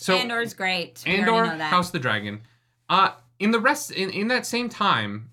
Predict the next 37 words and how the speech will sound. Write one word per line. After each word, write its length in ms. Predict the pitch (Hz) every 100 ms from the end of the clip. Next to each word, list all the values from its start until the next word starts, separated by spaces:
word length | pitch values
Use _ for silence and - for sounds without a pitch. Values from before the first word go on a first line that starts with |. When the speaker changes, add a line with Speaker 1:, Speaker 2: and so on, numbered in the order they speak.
| -
Speaker 1:
we 140 | 147 175
have 340 | - 156 220
these 200 | 359 339
kind 400 | - - 123 131
of 260 | 135 113 117
giant 760 | 113 117 123 139 208 - - -
I 240 | 117 139 143
P 380 | - 143 135 117
shows 540 | - 104 - - - - _ _ _ _ _
that 240 | 120 139 -
are 520 | 120 131 127 127 123 - _ _ _ _
poorly 360 | _ 151 175 220
received, 560 | 202 - 110 113 - _ _ _ _ _ 104
very 240 | 139 180 214
poorly 320 | - 160 143
reviewed 360 | 120 110 117 107
in 80 | 95
some 180 | 117
cases. 420 | 107 90 - 104 - _ _ _
Some 260 | - - 302
of 80 | 277
them 140 | 165
are 200 | 156 156 120
the 180 | 131
worst 480 | 202 131 220 285 -
reviewed 600 | 165 247 147 226 240 -
television 500 | - 247 269 190 135
shows 340 | 123 131 131 127 -
of 160 | 214 226
all 220 | 294 294
time 580 | - 311 254 139 127 127
on 160 | 160
the 80 | 165
platforms 640 | 165 156 - 107 101 110 123
that 120 | 127
they're 220 | 127 104
on. 220 | 92 123